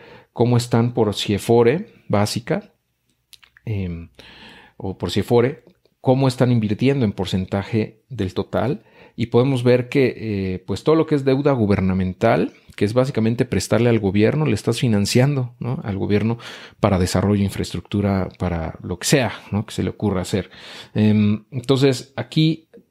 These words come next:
podemos ver que en este renglón, en, en la mayoría de los casos, una tercera parte aproximadamente está invertido en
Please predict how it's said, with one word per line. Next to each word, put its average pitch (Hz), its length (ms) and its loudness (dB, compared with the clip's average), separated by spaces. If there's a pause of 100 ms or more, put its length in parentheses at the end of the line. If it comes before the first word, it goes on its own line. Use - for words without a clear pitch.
(240)
podemos 123 360 2
ver 123 220 4
que 113 100 2
en 110 100 0
este 113 180 -2
renglón, 127 440 2 (520)
en, 95 640 0 (340)
en 110 180 -2
la 95 80 2
mayoría 104 220 4
de 135 60 4
los 123 120 0
casos, 123 300 0
una 135 220 2
tercera 127 400 0
parte 123 220 0
aproximadamente 104 1000 0
está 104 220 -2
invertido 104 420 2
en 101 140 0